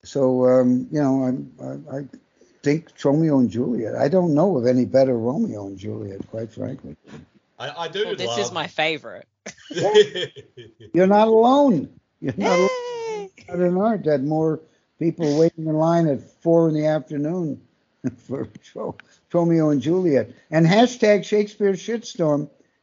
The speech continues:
Speaker 1: I'm sorry, but that is the best interpretation of Shakespeare's The Tempest. Uh, the best, the best one is by a British guy named, uh,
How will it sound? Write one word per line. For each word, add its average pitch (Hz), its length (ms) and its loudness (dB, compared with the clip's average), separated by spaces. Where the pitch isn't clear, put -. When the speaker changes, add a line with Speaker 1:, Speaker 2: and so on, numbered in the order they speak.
Speaker 1:
I'm 165 240 -2
sorry, 202 420 0
but 147 340 0
that 180 260 4
is 185 260 -4
the 196 180 -2
best 185 400 2
interpretation 165 1000 -4
of 135 140 -6
Shakespeare's 156 640 -4
The 139 120 -6
Tempest. 147 560 -6
Uh, 139 220 2
the 135 140 -2
best, 180 420 0
the 147 120 -2
best 214 380 2
one 185 260 2
is 156 160 0
by 165 280 4
a 156 100 2
British 165 420 -6
guy 135 280 0
named, 139 420 -4
uh, 131 160 4